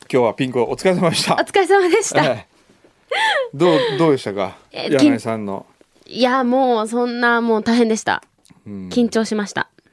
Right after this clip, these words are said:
Speaker 1: なんかこう、やりにくいんだよね。
Speaker 2: <laughs>
Speaker 1: こう、やりにくいんですよ。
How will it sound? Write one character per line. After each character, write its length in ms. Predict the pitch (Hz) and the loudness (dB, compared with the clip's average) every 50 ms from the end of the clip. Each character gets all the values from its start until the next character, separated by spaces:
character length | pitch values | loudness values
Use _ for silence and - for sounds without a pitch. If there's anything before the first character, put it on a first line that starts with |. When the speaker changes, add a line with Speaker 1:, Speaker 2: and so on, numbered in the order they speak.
| _ _ _ _ _ _ _ _ _ _ _ _ _ - | _ _ _ _ _ _ _ _ _ _ _ _ _ -6
Speaker 1:
な 140 | - 165 180 | -4 -4 -4
ん 40 | 165 | -4
か 140 | - 131 | -8 -12
こ 920 | 117 - 123 117 113 113 113 110 107 107 104 104 101 98 98 - - - _ _ _ _ _ _ _ _ _ _ _ - | -10 -4 0 2 4 4 4 2 0 0 0 -2 -2 -4 -6 -8 -12 -16 _ _ _ _ _ _ _ _ _ _ _ -2
う、 40 | |
や 100 | 135 151 | 0 0
り 60 | 190 285 | 2 2
に 140 | 403 403 381 | 2 0 0
く 180 | - - 381 | -2 -2 -2
い 460 | 381 349 285 214 127 117 107 104 101 95 | 0 0 0 0 -2 -4 -6 -8 -8 -10
ん 80 | 95 | -10
だ 80 | 95 87 | -10 -10
よ 80 | 87 | -6
ね。 320 | 107 135 165 165 160 _ _ _ _ - - - - - - - - | -4 -2 -2 -4 -4 _ _ _ _ 0 0 0 0 -4 -12 -20 -20
Speaker 2:
<laughs> 640 | - - - - - _ _ - - - - - | -20 -20 -20 -20 -20 _ _ -2 -2 -2 0 2
Speaker 1:
こ 340 | 175 170 151 139 123 - _ _ - - _ - - - - _ _ _ _ _ - - - - - | 2 2 2 2 0 -2 _ _ -20 -20 _ -20 -20 -20 -20 _ _ _ _ _ -16 -10 -8 -4 0
う、 40 | 131 | 0
や 80 | 151 | 0
り 80 | 180 202 | 2 2
に 100 | 202 190 | 0 0
く 100 | 196 202 | 0 -2
い 80 | 156 131 | -2 -2
ん 60 | 113 | -4
で 80 | 101 | -8
す 160 | - - - 104 | -10 -10 -12 -14
よ。 100 | 101 | -14